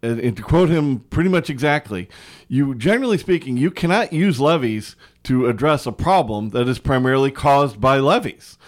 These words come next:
I mean, levees make flooding worse. Their very nature makes the next flood worse. So you're in this never-ending cycle of you build a levee to address the current situation,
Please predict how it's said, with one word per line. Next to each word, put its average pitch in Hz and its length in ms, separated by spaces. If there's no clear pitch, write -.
I - 20
mean, 127 240
levees 190 500
make 156 300
flooding 147 420
worse. 117 400
Their 131 340
very 170 440
nature 160 580
makes 147 360
the 143 100
next 139 260
flood 127 300
worse. 117 460
So 139 160
you're 143 260
in 185 140
this 170 220
never-ending 165 920
cycle 147 600
of 123 180
you 123 80
build 156 300
a 147 60
levee 143 360
to 123 160
address 131 300
the 120 120
current 147 320
situation, 123 800